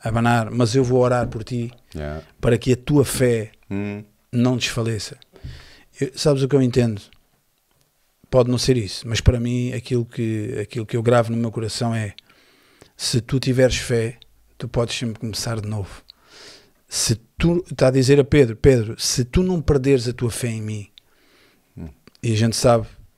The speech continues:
Speaker 1: o que Pedro passou e aquele, aquele momento mais, mais depressivo que ele teve, que chorou amargamente,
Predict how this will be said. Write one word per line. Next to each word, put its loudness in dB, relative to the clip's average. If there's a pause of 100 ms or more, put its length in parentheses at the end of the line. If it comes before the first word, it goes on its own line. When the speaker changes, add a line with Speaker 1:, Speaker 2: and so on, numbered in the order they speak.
(120)
Speaker 1:
o -14
que -14
Pedro 0
passou -2
e -2
aquele, -4
aquele -4
momento -2
mais, -6
mais -8
depressivo -6
que -6
ele -4
teve, -4
que -16
chorou -6
amargamente, -6